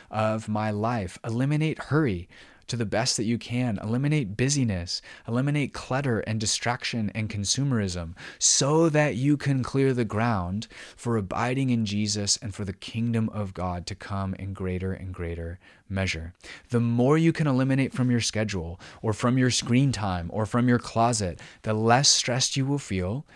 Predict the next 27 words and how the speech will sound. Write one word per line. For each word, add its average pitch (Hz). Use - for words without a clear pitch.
the 117
more 117
joyful 113
you'll 120
become, 107
and 127
the 120
more 117
you'll 139
find 117
yourself 110
falling 123
in 113
line 104
and 104
resonating 113
with 98
the 92
teachings 98
of 85
Jesus. 85
The 120
greater 117
your 131
capacity 120
will 110
be 92